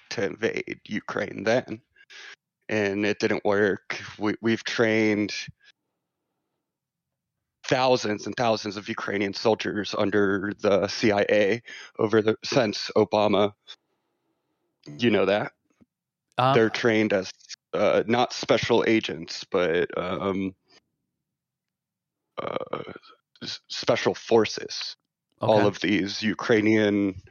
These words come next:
Speaker 1: nationals or Ukrainian military, we've brought them over here. We've trained them since two thousand eight, like you're saying, for this color revolution.
Speaker 2: Yeah.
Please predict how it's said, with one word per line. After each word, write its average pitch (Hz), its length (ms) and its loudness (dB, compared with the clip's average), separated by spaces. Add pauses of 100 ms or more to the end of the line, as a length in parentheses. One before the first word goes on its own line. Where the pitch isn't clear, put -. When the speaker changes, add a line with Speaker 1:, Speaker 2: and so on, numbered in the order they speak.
Speaker 1:
nationals 107 800 0
or 95 300 0
Ukrainian 104 560 0
military, 101 460 2 (420)
we've 123 160 6
brought 127 220 4
them 120 140 6
over 110 200 4
here. 107 200 2
We've 113 160 2
trained 117 240 2
them 110 80 2
since - 240 -2
two 113 140 0
thousand 117 300 0
eight, 107 200 2 (760)
like 113 220 2
you're 117 80 4
saying, 101 400 0 (380)
for 139 340 6
this 117 200 4
color 98 320 0
revolution. 98 600 -2 (1800)
Speaker 2:
Yeah. 101 240 -4